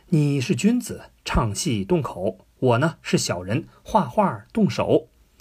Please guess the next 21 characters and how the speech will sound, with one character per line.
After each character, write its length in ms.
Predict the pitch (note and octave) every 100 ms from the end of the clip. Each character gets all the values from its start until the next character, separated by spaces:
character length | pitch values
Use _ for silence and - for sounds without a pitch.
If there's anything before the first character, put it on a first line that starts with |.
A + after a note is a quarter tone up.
| _ - _ _
一 120 | G3+
句 140 | G3+
话 300 | D3 - - _ _
引 200 | A#2+ G2
得 100 | C3
满 240 | B2 -
堂 240 | - - D3+
大 160 | -
笑 200 | - C3
不 100 | G2+
已。 200 | G#2 E2 _ _ _ _ - _ _ _ -
其 160 | B3
实 240 | G3+ A3+ G#3+
你 120 | B2+
不 140 | C3
要 140 | G3+ F#3+
以 100 | A2+
为 140 | B2+
张 160 | E3 E3
大 100 | A2
千 300 | D#3+ E3+